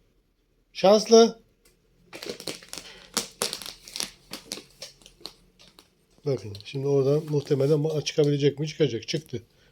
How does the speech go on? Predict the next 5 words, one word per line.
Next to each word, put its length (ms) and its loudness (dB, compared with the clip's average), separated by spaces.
Bana 180 2
atlayacak. 640 -2
Aha, 340 -4
boncuk 320 -2
geldi. 360 -6